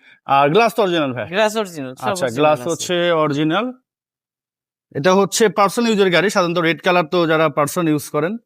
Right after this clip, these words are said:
Speaker 1: তারাই কিনে থাকবেন। রেন্টে কারে রেড কালারগুলো খুবই কম ইউজ হয়, রেড কাল-, আহ, সিলভার, হোয়াইট এগুলো বেশি ইউজ হয়। So দেখতে পারেন,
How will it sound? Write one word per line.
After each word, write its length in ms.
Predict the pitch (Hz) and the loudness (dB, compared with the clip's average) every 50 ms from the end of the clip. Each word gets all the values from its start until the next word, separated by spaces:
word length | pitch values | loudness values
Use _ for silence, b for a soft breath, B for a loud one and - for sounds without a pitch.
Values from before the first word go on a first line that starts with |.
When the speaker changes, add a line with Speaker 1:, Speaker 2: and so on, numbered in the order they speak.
| _ - | _ -2
Speaker 1:
তারাই 460 | 139 131 131 135 139 143 143 - - - - - | -2 0 2 2 2 2 0 -2 -6 -12 -8 -4
কিনে 220 | 160 156 156 156 | -2 -2 0 0
থাকবেন। 400 | 147 139 123 113 113 139 202 247 - b b b b b b b b b b b b b - | -2 -2 -2 -2 -2 -2 -4 -4 -6 b b b b b b b b b b b b b -2
রেন্টে 300 | 123 143 156 151 170 156 | 0 0 2 2 2 4
কারে 180 | 151 156 160 156 | 4 4 4 4
রেড 180 | 147 147 143 - | 4 2 0 0
কালারগুলো 420 | 165 151 151 147 143 147 147 143 | 0 0 0 0 0 0 0 -2
খুবই 520 | 143 - 151 139 143 139 139 135 131 - - _ - | -2 -4 -4 -2 -2 -2 -2 -2 -4 -6 -10 _ -6
কম 260 | - 151 147 151 156 143 | -2 0 2 4 4 4
ইউজ 260 | 139 135 127 117 139 | 2 2 0 0 0
হয়, 160 | 143 165 175 | 0 0 0
রেড 180 | 147 135 - - | -2 -2 -2 0
কাল-, 180 | 151 147 - | -2 -2 0
আহ, 240 | - 139 135 127 123 | 0 0 0 0 0
সিলভার, 560 | 117 - 175 180 185 190 185 190 190 190 180 | -2 2 2 4 4 4 4 4 2 2 0
হোয়াইট 340 | 139 139 139 143 156 156 135 | -2 0 0 2 2 2 0
এগুলো 220 | 135 131 151 151 | -2 -2 -2 -2
বেশি 220 | 139 131 127 135 135 | -2 -2 -4 -4 -6
ইউজ 240 | 127 131 131 123 127 | -6 -6 -6 -6 -6
হয়। 160 | 127 156 208 214 _ _ _ _ _ _ _ _ _ _ _ _ _ _ _ _ _ _ - - | -6 -6 -8 -10 _ _ _ _ _ _ _ _ _ _ _ _ _ _ _ _ _ _ -10 -2
So 160 | 151 143 135 127 | 0 0 2 2
দেখতে 300 | 135 131 - - 160 143 | 0 -2 -2 -2 -2 0
পারেন, 280 | 127 120 151 214 240 | 0 0 0 -2 -4